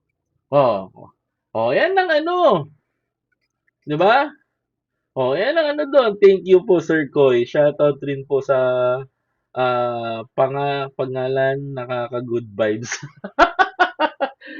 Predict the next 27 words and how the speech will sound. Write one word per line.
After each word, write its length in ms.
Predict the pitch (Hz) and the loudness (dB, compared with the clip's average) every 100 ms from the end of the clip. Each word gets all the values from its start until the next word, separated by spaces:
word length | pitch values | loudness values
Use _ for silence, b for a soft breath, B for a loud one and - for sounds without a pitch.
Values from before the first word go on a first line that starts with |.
| 302 392 | -4 4
Ko, 80 | 480 427 - 240 - | 6 4 -2 -6 0
oh, 160 | 175 | 2
di 160 | 254 294 | 4 6
ba, 240 | 226 330 | 6 6
mga 400 | 311 277 262 254 | 4 2 4 2
kababayan 560 | 247 247 254 247 247 240 196 | 0 2 4 4 0 -4 0
ko? 240 | 190 254 - _ _ _ | 0 0 -8 _ _ _
Oh, 160 | - 175 | -2 0
so 240 | 190 - | 4 4
ano 240 | 285 277 262 | 6 6 6
ang 80 | |
medicine 560 | 214 190 165 175 170 156 | 4 2 0 -2 -2 -2
natin? 480 | 147 135 135 226 151 | 0 0 -2 -4 -4
Meron 400 | 123 135 143 139 | -2 0 0 0
tayong 240 | 143 143 | 0 0
Trillanes 640 | 143 143 139 131 127 131 - | 0 0 2 2 0 -4 -8
medicine. 800 | 131 120 123 120 202 175 113 98 _ _ _ 120 | -6 -6 -6 -8 -6 -6 -8 -16 _ _ _ -2
Meron 320 | 135 143 135 | 0 0 0
tayong 480 | 135 135 135 131 143 | 0 2 0 -2 -4
ano, 160 | 202 | -4
meron 320 | 160 131 131 | 0 -2 -2
tayong, 560 | 123 127 123 127 123 123 | -2 0 0 -2 -4 -6
ah, 560 | 120 120 117 113 113 120 | -6 -4 -4 -6 -8 -8
meron 240 | 127 127 | -8 -4
tayong 220 | 123 123 | -4 -4
Trillanes 480 | 123 123 123 123 - | -6 -2 -4 -4 -8
medicine. 560 | 123 127 123 165 175 | -10 -8 -8 -4 -4